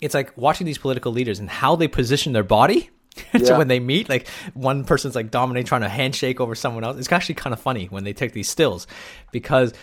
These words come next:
Speaker 1: they actually show that that's actually what we do. In the animal kingdom, like, if you look in the animal wo-, in the wild, that's what they do, don't they? Right?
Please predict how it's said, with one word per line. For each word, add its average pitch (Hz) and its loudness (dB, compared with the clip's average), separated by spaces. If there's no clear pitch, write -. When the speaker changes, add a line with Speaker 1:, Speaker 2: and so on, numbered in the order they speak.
Speaker 1:
they 135 -4
actually 135 -4
show 180 0
that 113 -2
that's 113 -4
actually 120 -8
what 110 -4
we 110 -6
do. 240 -4
In 117 -4
the 113 -2
animal 185 2
kingdom, 101 -8
like, - -10
if 123 -6
you 131 -4
look 151 -2
in 120 -4
the 104 -4
animal 123 -4
wo-, 101 -12
in 120 -4
the 101 -2
wild, 110 0
that's - -6
what - -8
they 123 -4
do, 120 -6
don't 110 -6
they? - -10
Right? 123 -4